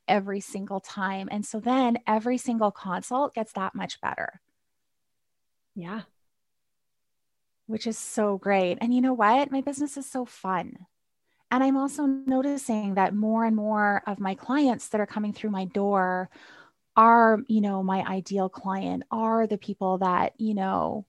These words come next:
Speaker 1: I definitely want to help. Not that I don't want to help everybody. Of course I do. But it's just everything about my messaging resonates with why they're coming through and they're booking a call with me. And that is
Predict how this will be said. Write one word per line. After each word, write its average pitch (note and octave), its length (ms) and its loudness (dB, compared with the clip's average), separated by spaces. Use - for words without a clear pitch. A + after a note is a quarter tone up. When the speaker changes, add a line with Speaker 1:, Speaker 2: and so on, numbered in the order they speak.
Speaker 1:
I B3+ 100 4
definitely G#3+ 600 -2
want F#3+ 300 -2
to F#3+ 60 -6
help. E3+ 400 -2
Not A#3 180 4
that G3 120 2
I F3+ 60 2
don't F3+ 180 -4
want F3+ 140 -4
to E3 60 -6
help - 280 -8
everybody. - 500 -4
Of F#3 100 -8
course - 280 -8
I F#3+ 80 -4
do. F#3+ 680 0
But B3+ 100 6
it's - 160 4
just - 440 0
everything B3+ 540 4
about G#3 300 4
my G3 140 -2
messaging G#3 640 -2
resonates G3 600 0
with - 180 -6
why F3+ 180 2
they're F#3+ 160 0
coming F#3 400 -4
through G3+ 640 -2
and G3+ 140 4
they're F#3+ 120 4
booking F#3+ 320 -2
a F3+ 40 -4
call F3 280 0
with - 200 -4
me. - 440 -6
And G3+ 160 -2
that G#3 240 2
is F#3+ 300 0